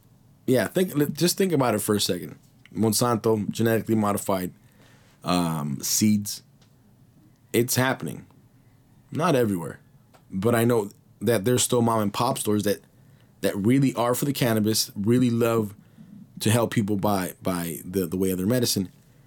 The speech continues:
I'm sure, and I've heard, heard also from a lot of, I've spoken to people that have shops and shit. I don't really get all fucking, "Oh my God, man, you got a shop? Can I go?"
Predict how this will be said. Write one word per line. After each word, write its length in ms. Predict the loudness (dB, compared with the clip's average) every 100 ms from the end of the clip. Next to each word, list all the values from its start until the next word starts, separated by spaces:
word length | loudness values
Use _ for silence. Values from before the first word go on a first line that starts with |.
| -6
I'm 180 | 0 2
sure, 500 | 2 2 2 2 -2 -16 -20 -12
and 200 | -6 -2
I've 140 | 0 2
heard, 240 | 2 0 -4 -2
heard 300 | 0 0 -2
also 420 | 0 0 2 2 0
from 200 | 0 0
a 40 |
lot 200 | 2 0
of, 200 | -2 -6 -18 -20 _ _ _ _ _ _ _
I've 200 | -2 -2 0
spoken 340 | -2 0 0
to 80 | 0
people 240 | 0 0 0
that 260 | 0 -2
have 220 | -2 -2
shops 380 | 0 0 0 -4
and 100 | -8
shit. 220 | -6 -8 -6
I 80 | 0
don't 120 | 2
really 200 | 2 2
get 180 | 0 0
all 160 | -2 -4
fucking, 260 | -4 0
"Oh 40 | 4
my 160 | 4
God, 280 | 4 2 4
man, 120 | 4
you 140 | 2 2
got 20 |
a 40 |
shop? 360 | 0 0 0 -2 0
Can 120 | 2
I 60 |
go?" 320 | 2 2 2